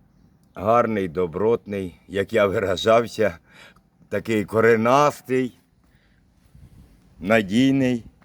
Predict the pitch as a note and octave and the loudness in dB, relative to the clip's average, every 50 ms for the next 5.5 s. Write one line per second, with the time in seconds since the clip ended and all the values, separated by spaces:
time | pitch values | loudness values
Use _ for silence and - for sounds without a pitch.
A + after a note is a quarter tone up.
0 | _ _ - _ _ _ _ - F#2+ G#2 G#2+ G#2+ G#2 A2+ A2+ F#2 F2+ - F#2+ F#2+ | _ _ -20 _ _ _ _ -10 -8 -6 -4 -2 0 0 0 0 0 -2 -6 -6
1 | F2 F2+ F2 E2+ C#2+ D2 F2 E2+ E2+ E2+ E2 E2+ F#2+ A2+ B2 B2+ - B2+ A#2+ A2+ | -6 -6 -6 -6 -8 -8 -10 -10 -10 -8 -6 -4 0 0 0 0 -2 -4 -6 -6
2 | A2 - - _ - - - _ _ - - - - - - - _ - - - | -8 -12 -20 _ -20 -20 -20 _ _ -20 -20 -20 -20 -20 -20 -20 _ -20 -20 -16
3 | - F2 G2 A2 A2 - - F#2 F#2 F#2 F2 F2+ F2 D2+ B1+ - - F2 A#2+ C#3+ | -8 -2 0 0 0 0 -2 -4 -2 -2 -2 -4 -6 -8 -12 -14 -6 -2 -2 0
4 | B2+ G2+ G#2 G2+ - - G#2+ B2 C3 B2+ - A2+ G#2+ G#2+ G2 E2+ F2+ F2+ F2+ D#2+ | 0 2 0 -2 -2 -2 -2 -2 -4 -4 -4 -4 -4 -4 -2 -2 -4 -4 -4 -6
5 | D2 D#2+ E2 - - - D2 D2+ C#2+ | -8 -10 -12 -12 -12 -12 -12 -12 -12